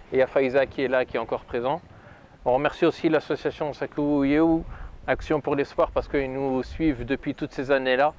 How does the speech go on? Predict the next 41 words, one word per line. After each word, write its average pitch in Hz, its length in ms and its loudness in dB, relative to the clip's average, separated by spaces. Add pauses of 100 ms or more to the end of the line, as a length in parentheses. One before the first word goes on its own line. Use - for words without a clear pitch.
(280)
Et - 40 -6
franchement, 139 400 -6
on 127 100 -4
est, 117 360 0 (400)
on 131 140 0
est 139 80 2
content, 139 460 0 (560)
on 127 140 2
est 131 60 4
ravis. 127 380 0 (480)
On 135 120 0
a 151 60 6
aussi 180 460 2
amené, 165 400 2
bah, 139 160 4
comme 156 240 0
d'habitude, 147 500 0
des 139 240 2
kits - 200 -8
d'hygiène, 151 800 0 (400)
on 135 180 0
a 143 60 6
amené 151 220 2
aussi 156 200 0
un 147 60 4
ballon 139 280 2
de 131 60 -10
foot. 190 260 -4
Dès 143 140 2
que 117 60 -10
j'ai 143 100 2
présenté 147 400 0
le 139 60 0
ballon 135 220 2
de 131 40 -4
foot, 180 320 0
les 143 220 2
yeux 147 100 2
des 135 180 2
enfants, 143 280 0
ils, 131 520 0